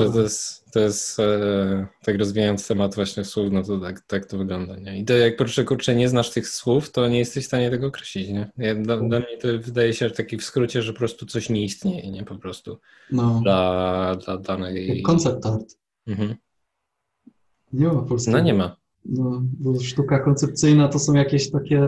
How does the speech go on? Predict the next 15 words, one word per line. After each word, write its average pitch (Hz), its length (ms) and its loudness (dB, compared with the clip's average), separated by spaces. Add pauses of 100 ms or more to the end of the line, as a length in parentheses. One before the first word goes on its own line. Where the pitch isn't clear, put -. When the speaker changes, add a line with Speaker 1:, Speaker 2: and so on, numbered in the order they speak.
Speaker 2:
te, 160 60 2 (340)
jakieś 120 140 -6
Speaker 1:
To 110 180 4
jest 110 380 -4
bardziej 117 300 2
związane 113 520 2
z, - 140 -6 (140)
z - 120 -8
takimi 107 920 2
rzeczami. 139 380 4
Speaker 2:
Performance'em. 120 500 4 (320)
I 123 40 -4
Speaker 1:
Mhm. 120 100 2 (100)
Speaker 2:
znowu 127 200 6 (140)
angielski. 131 600 2